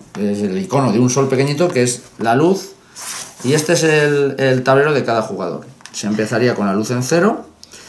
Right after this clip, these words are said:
y a medida que se va gastando la, la luz es la energía, es, es como las monedas del juego, va subiendo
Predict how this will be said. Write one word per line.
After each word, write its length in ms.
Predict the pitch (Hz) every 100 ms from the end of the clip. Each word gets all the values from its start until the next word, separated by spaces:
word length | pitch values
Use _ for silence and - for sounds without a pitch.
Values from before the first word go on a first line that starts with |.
| - _
y 120 | 117
a 80 | 113
medida 220 | 117 123
que 100 | 123
se 80 | 127
va 100 | 127
gastando 440 | 123 123 127 127 120
la, 100 | 123
la 200 | 120 135
luz 180 | 165 175
es 80 |
la 80 | 151
energía, 380 | 131 120 131 117
es, 120 | 113
es 140 | - 107
como 160 | 131
las 140 | 120 117
monedas 280 | 107 110 107
del 100 | 110
juego, 320 | 147 151 165
va 140 | 120
subiendo 640 | 120 113 113 120 131 160